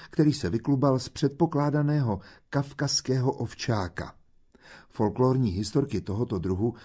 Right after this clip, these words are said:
jsou částečně živeny a podporovány tradičními polskými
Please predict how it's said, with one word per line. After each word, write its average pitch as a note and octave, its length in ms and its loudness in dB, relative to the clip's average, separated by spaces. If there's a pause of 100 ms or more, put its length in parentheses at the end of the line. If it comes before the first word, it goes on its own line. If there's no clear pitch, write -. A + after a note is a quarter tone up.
(160)
jsou F2+ 320 -2
částečně A2 640 -2
živeny G#2 440 0
a G2+ 100 -8
podporovány A2+ 800 0 (300)
tradičními C3+ 680 2
polskými C3 680 0